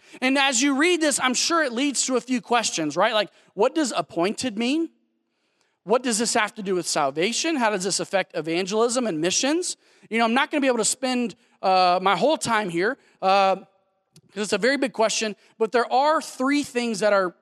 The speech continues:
pretty clear in Scripture that we can all agree on. Here's the first one, is that God is sovereign in salvation.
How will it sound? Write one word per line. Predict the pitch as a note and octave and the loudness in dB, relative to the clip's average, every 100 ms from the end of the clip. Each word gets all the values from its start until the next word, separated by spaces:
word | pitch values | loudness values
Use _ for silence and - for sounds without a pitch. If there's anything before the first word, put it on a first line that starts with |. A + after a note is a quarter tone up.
| _ | _
pretty | - B3 C#4+ C4+ | -8 -2 -2 -2
clear | - A#3 A#3+ | -4 -2 -2
in | G#3+ | -2
Scripture | - - G3+ - C#4 | -4 -4 -6 -4 -2
that | A3+ | 0
we | G#3+ | -2
can | A#3 | -2
all | A3 G#3+ | 2 2
agree | G#3 F3+ E3+ | 2 0 -2
on. | B2 - _ _ | -4 -10 _ _
Here's | A#3+ D4 | 0 2
the | C4 | 0
first | - A3+ - D#3+ | 2 0 0 -4
one, | C3 G2 _ _ _ _ _ _ - | -6 -6 _ _ _ _ _ _ -8
is | A#3 A3 | -4 2
that | B3 F3+ | 2 2
God | A3 B3+ C#4+ | 2 4 2
is | D4+ D4+ | 2 0
sovereign | - - C#4 C#4 G#3 A3+ A3 | 2 4 4 4 2 0 2
in | G#3+ | 0
salvation. | G#3+ A3+ G3+ F#3 D#3+ - A2+ | 0 2 2 2 0 -2 -6